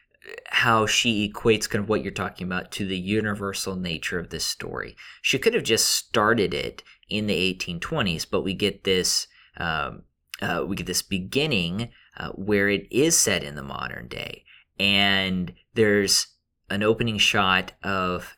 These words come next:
a boat, a shipping boat, coming across the river, which mirrors the cow coming into this,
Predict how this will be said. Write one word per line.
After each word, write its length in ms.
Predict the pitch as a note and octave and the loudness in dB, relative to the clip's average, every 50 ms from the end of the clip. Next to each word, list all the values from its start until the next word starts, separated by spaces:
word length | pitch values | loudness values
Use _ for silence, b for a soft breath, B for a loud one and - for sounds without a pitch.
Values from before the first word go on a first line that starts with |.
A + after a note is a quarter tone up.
| _ - | _ -2
a 140 | F#2 G2 G2 | 0 0 0
boat, 500 | F2+ - G#2+ - - A#2+ G#2+ F#2 - - - | -2 -6 -4 0 2 4 4 4 2 -2 -4
a 40 | |
shipping 460 | - - - E3 E3 - A2+ G2 F#2 E2 | 0 2 2 2 2 0 -2 -4 -4 -4
boat, 300 | E2+ D#2+ D2+ - - - | -4 -4 -4 -6 -8 -8
coming 300 | - G2+ G2+ F#2+ F2+ F2+ | -6 -4 -4 -4 -6 -6
across 420 | - - - G2+ F#2 F2 - - | -8 -6 -4 -2 -2 -2 -4 -6
the 100 | - E2+ | -8 -8
river, 420 | - F#2 F#2+ F#2 F#2 D#2 C#2 C2 B B B B B B | -6 -6 -6 -4 -4 -6 -6 -8 B B B B B B
which 240 | - G#2+ - - G2+ | -4 0 0 2 0
mirrors 560 | A2 A2 A2 A2 A2 A2 G#2+ G#2+ G2+ - - | 0 0 0 2 2 2 2 2 2 0 -2
the 160 | - F#2+ G2+ | -2 -6 -6
cow 680 | - - - - - C3+ B2+ G#2+ F2 D#2+ D#2 D#2 - - _ _ _ _ - | -6 -6 -6 0 2 4 4 4 4 2 -2 -6 -10 -14 _ _ _ _ -16
coming 320 | - - - G2+ F#2+ F#2 F#2 | -12 -8 -6 -4 -4 -2 -2
into 320 | F#2 F#2 F2+ - - F#2+ | -4 -4 -6 -4 -6 -4
this, 340 | F2 F#2 F2 E2+ - - - | -4 -2 -2 0 0 -2 -2